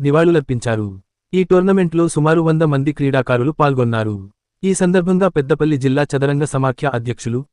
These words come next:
గడ్డాల శ్రీనివాస్ మాట్లాడుతూ, ఈరోజు ఇంటర్నేషనల్ చెస్ డేని పురస్కరించుకుని పెద్దపల్లి గాయత్రి విద్యానికేతన్లో పెద్దపల్లి జిల్లా స్థాయి చదరంగ పోటీలు నిర్వహించినట్టు తెలిపారు. సుమారు వంద మంది క్రీడాకారులు హాజరైనట్టు తెలిపారు.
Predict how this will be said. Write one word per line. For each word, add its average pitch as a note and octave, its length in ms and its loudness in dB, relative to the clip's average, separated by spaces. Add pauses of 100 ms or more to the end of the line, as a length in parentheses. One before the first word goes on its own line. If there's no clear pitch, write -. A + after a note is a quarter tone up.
(260)
గడ్డాల E3+ 280 2
శ్రీనివాస్ D#3+ 540 0
మాట్లాడుతూ, C3 540 -2
ఈరోజు A#2+ 440 -2 (320)
ఇంటర్నేషనల్ F#3+ 600 2 (100)
చెస్ D3+ 140 -2
డేని C#3 220 2
పురస్కరించుకుని B2+ 800 -4 (300)
పెద్దపల్లి F3+ 440 2
గాయత్రి D3+ 400 0
విద్యానికేతన్లో C3+ 800 0
పెద్దపల్లి C3+ 500 -2
జిల్లా C3 280 0
స్థాయి A#2 420 -4 (300)
చదరంగ F#3+ 380 2
పోటీలు D3+ 400 0
నిర్వహించినట్టు C3+ 680 -2
తెలిపారు. A2+ 600 -2 (640)
సుమారు G#3 360 4
వంద F#3 200 4
మంది D#3+ 320 2
క్రీడాకారులు C#3 600 0
హాజరైనట్టు C3 600 0
తెలిపారు. A#2 560 0